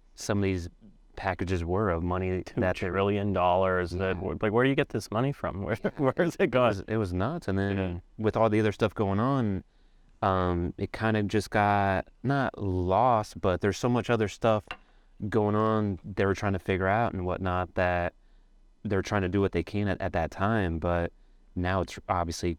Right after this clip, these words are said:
Speaker 1: creeping back up, and it's like, okay, what you guys did during covid is a direct result of how,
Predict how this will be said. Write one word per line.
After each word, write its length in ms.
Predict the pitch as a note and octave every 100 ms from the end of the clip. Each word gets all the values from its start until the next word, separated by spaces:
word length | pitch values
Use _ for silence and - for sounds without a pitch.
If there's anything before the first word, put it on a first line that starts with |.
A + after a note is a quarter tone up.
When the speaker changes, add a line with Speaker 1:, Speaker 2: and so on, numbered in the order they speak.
| -
Speaker 1:
creeping 460 | - G#2 F2+ F2
back 280 | F2 E2+ -
up, 260 | F2 F2+ E2
and 80 | E2
it's 100 | -
like, 160 | E2+
okay, 500 | F2+ E2 F#2+ F2+ E2+ - - - -
what 260 | F#2 F2+ F#2+
you 60 |
guys 240 | F2+ F2 D#2+
did 360 | G2 F#2 F2
during 300 | D#2 F2 E2+
covid 560 | - F#2 F#2 E2+ E2 D#2+ _ _ _ _ -
is 120 | F2
a 60 |
direct 360 | E2 F#2+ F2+ -
result 400 | E2+ D#2 F2 E2
of 100 | D#2+
how, 420 | - E2+ E2+ E2